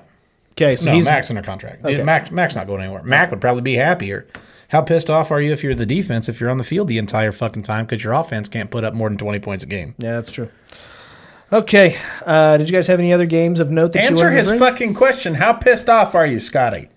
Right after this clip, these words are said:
Speaker 1: Not so much.
Speaker 3: Okay.
Speaker 1: Yeah.
Speaker 2: Mm, I would be.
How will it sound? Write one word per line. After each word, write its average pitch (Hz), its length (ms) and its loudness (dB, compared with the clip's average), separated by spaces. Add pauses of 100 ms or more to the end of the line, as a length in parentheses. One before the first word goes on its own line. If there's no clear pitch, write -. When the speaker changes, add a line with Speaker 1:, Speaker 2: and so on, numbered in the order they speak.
(640)
Speaker 1:
Not 123 420 -8
so 120 120 -14
much. 117 220 -18
Speaker 3:
Okay. 147 280 -8 (200)
Speaker 1:
Yeah. 92 140 -14 (220)
Speaker 2:
Mm, 131 180 -4 (100)
I 123 120 -2
would 101 160 -4
be. 101 180 -8